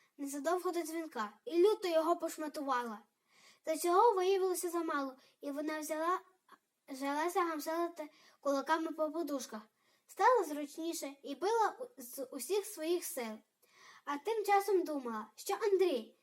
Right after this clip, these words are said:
не унікальний нахаб зі своїми вологими поцілунками, дотиками, без попередження та проникливим поглядом. Схоже, всі хлопці у світі придурки. Тільки кожен по-своєму.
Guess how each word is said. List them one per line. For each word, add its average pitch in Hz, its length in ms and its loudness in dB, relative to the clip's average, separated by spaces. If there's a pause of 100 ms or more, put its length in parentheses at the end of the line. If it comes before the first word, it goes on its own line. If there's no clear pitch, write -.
(120)
не 440 80 0 (140)
унікальний 381 500 4
нахаб 320 500 2
зі 339 160 -4
своїми 277 460 -4
вологими 269 560 -2
поцілунками, 277 800 -4 (480)
дотиками, 349 600 0 (200)
без 494 240 2
попередження 269 720 0 (160)
та 311 140 -8
проникливим 349 680 0
поглядом. 247 560 -2 (380)
Схоже, 427 420 4
всі 403 300 2
хлопці 320 440 -2
у 277 100 -2
світі 349 380 -2
придурки. 277 720 -2 (480)
Тільки 466 360 6
кожен 285 460 2
по-своєму. 262 640 0